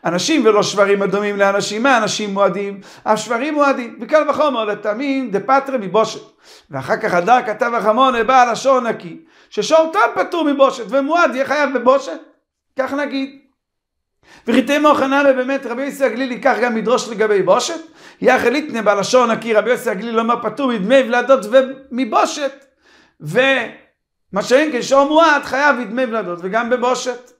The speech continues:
ודאי שלא לומדים ככה. אלא הגמרא חוזרת, בעל אביי ורוב דאמרי תרוויו הוא כך. עוד פעם, אנחנו באים לענות. למה אתה צריך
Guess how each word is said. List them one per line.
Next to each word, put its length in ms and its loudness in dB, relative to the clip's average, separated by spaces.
ודאי 360 2
שלא 280 -2
לומדים 340 -6
ככה. 240 -14
אלא 320 4
הגמרא 340 2
חוזרת, 480 -4
בעל 220 2
אביי 560 2
ורוב 280 -2
דאמרי 300 -2
תרוויו 420 0
הוא 120 -4
כך. 320 -14
עוד 220 -6
פעם, 180 -10
אנחנו 240 -2
באים 280 0
לענות. 560 0
למה 420 2
אתה 160 -6
צריך 540 -6